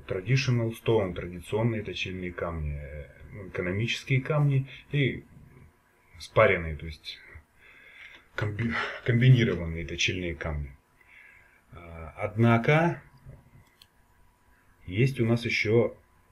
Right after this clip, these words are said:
вот здесь в их каталоге еще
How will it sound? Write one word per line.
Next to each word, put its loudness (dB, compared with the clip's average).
вот -8
здесь -6
в -12
их -12
каталоге 2
еще -2